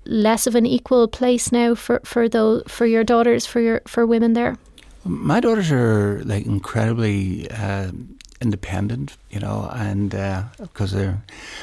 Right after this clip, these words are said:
Speaker 2: their mother is incredibly <laughs> independent, uh, uh, and, uh, very strong, uh, and confident. They're all, they're, they're all very, uh, self-assured, you know, and, uh,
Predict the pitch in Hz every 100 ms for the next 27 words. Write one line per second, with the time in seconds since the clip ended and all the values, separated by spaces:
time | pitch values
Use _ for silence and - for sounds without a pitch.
0 | - 107 101 101 113 117 113 123 - 135
1 | 120 110 - 147 127 - - 127 123 -
2 | 143 185 135 - 107 101 98 101 98 95
3 | 95 101 101 98 - - 104 98 98 101
4 | 101 95 92 - - - 104 101 - -
5 | 98 101 95 107 - _ 110 104 98 92
6 | - _ 95 98 95 - - - 95 -
7 | 127 120 - 110 113 113 - - 110 101
8 | 117 117 113 110 104 98 - - - -
9 | - - 104 92 - 113 - 95 - 92
10 | 98 120 151 - 98 101 - 107 104 101
11 | 104 101